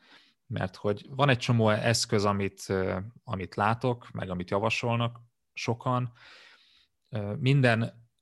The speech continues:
eszköznek az a legfontosabb célja, hogy a menedzser, a vezető számára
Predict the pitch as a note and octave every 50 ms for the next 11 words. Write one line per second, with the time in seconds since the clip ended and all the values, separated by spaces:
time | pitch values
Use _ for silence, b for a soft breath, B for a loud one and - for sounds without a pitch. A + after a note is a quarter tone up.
0 | _ _ _ _ - _ _ - A#2 A2+ - - - A2 G#2 F#2 F#2 G2+ G2 G#2
1 | A#2+ A#2+ - - - _ _ _ _ _ _ _ _ _ _ _ _ _ _ -
2 | - G#2+ G2+ F#2+ - G2+ F#2+ F#2 F#2 F#2 G2+ G#2 G2+ - _ _ _ _ _ _
3 | _ _ _ _ _ _ _ _ _ _ - A#2+ A#2+ - A#2+ A2 - G2 - -
4 | G2+ - - - - G2+ F#2+ F#2+ F#2+ F#2+ A2+ C3+ - - _ _ - G2+ F2+ F2+
5 | F2+ - - _ _ _ _ _ _ _ - G2 F2+ F2+ F2+ F#2 F#2+ - - _
6 | _ _ _ _ _ _ _ _ _ _ _ _ _ _ _ _ _ _ _ _
7 | _ _ _ _ _ _ D3 C#3+ A#2+ C#3 C3 A#2+ A#2 A#2+ A#2 G#2 G2 F#2+ G2 G#2
8 | A2+ A2+ A#2+ G#2 - - G2 F2+ - - - F#2+ F#2+ F#2+ G2 F#2 F#2+ F#2+ G2 F#2+
9 | F#2+ F#2+ F#2